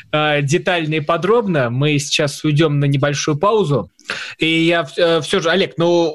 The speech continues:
вот вы, вы не думаете, что здесь мы себе всё сами-то немножко заминировали, когда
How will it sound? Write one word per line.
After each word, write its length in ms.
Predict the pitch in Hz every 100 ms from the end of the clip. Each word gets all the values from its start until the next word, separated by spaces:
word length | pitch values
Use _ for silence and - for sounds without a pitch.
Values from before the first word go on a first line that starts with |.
| 165
вот 260 | 170 147
вы, 280 | 160 180 180
вы 100 | 160
не 120 | 185 185
думаете, 360 | 269 302 185
что 280 | - - 160
здесь 420 | 143 147 226 226
мы 180 | 160 180
себе 360 | 165 147 170 190
всё 300 | - 170 156
сами-то 540 | - 170 160 147 156
немножко 480 | 143 156 147 - 147
заминировали, 880 | 139 160 175 175 151 127 120 107 -
когда 480 | 123 117 135 127